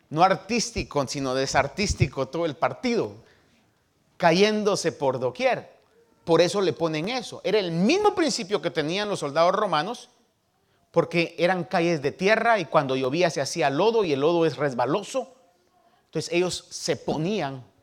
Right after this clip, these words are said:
firmes, es decir, que eran sandalias especiales por el mismo concepto, para estar firmes,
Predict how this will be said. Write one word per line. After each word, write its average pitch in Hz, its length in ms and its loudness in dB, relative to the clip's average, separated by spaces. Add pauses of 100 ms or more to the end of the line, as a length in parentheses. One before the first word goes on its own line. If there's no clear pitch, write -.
(200)
firmes, 156 640 -4
es - 60 -18
decir, 139 240 -6
que 165 120 0
eran 165 180 0
sandalias 143 640 -2 (160)
especiales 160 600 0 (440)
por 196 140 8
el 175 120 6
mismo 247 260 4
concepto, 220 500 2
para 160 240 4
estar 254 440 2 (440)
firmes, 302 840 2